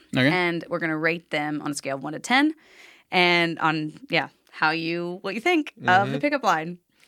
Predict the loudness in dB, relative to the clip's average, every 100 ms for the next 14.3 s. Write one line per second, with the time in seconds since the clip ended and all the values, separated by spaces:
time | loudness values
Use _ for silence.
0 | -20 _ -10 4 6 8 6 4 -2 -8
1 | _ -4 -2 0 0 -2 -2 -2 0 0
2 | -2 -4 -4 -2 0 2 0 -2 _ _
3 | -2 -2 -4 -10 _ _ 0 2 2 2
4 | -2 -6 2 2 2 0 2 4 6 6
5 | 6 4 4 2 2 6 6 6 4 4
6 | 6 6 6 2 -2 -2 -4 0 2 2
7 | 0 4 6 8 8 4 -2 -4 -2 -2
8 | -2 -4 -4 -4 -4 0 4 4 4 -2
9 | -8 0 4 4 4 2 0 -4 2 6
10 | 6 6 4 2 -2 -4 -10 -2 4 6
11 | 6 4 2 2 2 2 2 -2 2 4
12 | 4 4 6 8 6 2 -4 4 4 4
13 | -2 _ 6 8 8 6 6 6 8 6
14 | 2 -4